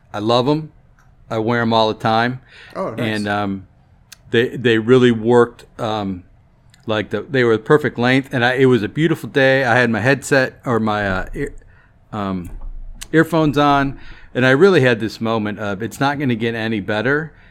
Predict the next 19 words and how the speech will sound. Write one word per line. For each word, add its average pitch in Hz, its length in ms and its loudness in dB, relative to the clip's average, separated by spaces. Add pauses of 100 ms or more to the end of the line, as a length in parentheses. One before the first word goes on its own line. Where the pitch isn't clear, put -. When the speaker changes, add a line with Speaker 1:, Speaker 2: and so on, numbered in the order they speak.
(280)
Speaker 1:
until 123 500 0
I 107 140 -2
just 104 320 -6
get 110 180 -2
out 107 240 -4
here 107 200 -2
consistently 139 840 -6
for, 120 220 -4
like, 104 240 -4
three 113 340 -6
weeks 104 360 -4
to 110 140 -10
a 98 60 -6
month." 98 400 -6 (320)
I 113 80 -8
just 143 280 -2
enjoyed 117 360 0
the 104 60 -6
moment. 98 500 -4